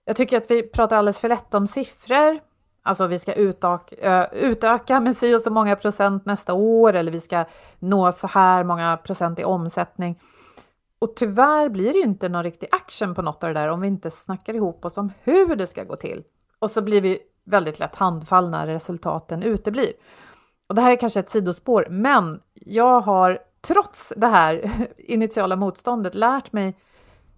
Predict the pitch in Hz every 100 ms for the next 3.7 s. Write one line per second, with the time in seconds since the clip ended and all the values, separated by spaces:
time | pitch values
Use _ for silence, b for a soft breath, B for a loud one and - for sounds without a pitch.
0 | _ 247 254 277 208 208 220 220 208 180
1 | 196 196 262 214 - 269 254 190 185 180
2 | 175 185 185 190 339 - _ - 214 214
3 | 285 302 415 392 165 - _